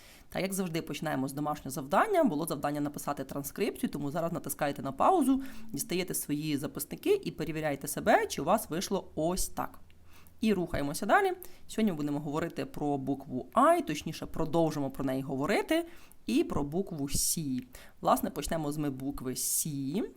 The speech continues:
тому що ця буква може читатися в два способи. Передавати звук S і звук, ну, звук С, точніше, і звук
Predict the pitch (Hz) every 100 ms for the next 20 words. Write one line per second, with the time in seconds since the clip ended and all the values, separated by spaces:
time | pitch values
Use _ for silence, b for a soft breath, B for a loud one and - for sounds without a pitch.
0 | - 147 147 - 185 190 190 143 151 143
1 | - 147 147 139 143 135 127 131 135 160
2 | 160 - - - - 214 392 B B B
3 | - 151 165 170 156 139 135 135 - -
4 | - 151 120 - - - - - 143 131
5 | 139 135 - - - - - 185 135 151
6 | - - 208 - - - 143 127 - 139
7 | 156 170 -